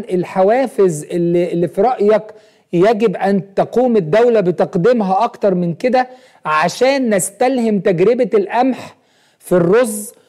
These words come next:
في السكر، في باقي المحاصيل الاستراتيجية، عشان مش عايزين الحكاية تبقى القمح فيه مشكلة اليومين دول، فلبس عم الدال ده، حفز الناس تزرع،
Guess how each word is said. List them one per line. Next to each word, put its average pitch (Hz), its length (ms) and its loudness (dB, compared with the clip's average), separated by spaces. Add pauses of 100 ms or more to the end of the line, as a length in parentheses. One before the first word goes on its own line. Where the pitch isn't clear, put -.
في - 120 -6
السكر، 247 680 0
في 196 140 0
باقي 262 300 0
المحاصيل 226 500 -2
الاستراتيجية، 202 680 0
عشان 196 240 -2
مش 175 120 -4
عايزين 185 340 0
الحكاية 240 440 -2
تبقى 226 400 -4 (420)
القمح 220 380 -2
فيه 240 160 -8
مشكلة 240 340 -4
اليومين 233 320 -4
دول، 240 160 0
فلبس 214 500 -2
عم 233 240 -2
الدال 196 360 -2
ده، 254 160 0 (260)
حفز 214 480 -2
الناس 202 440 -2
تزرع، 214 560 -2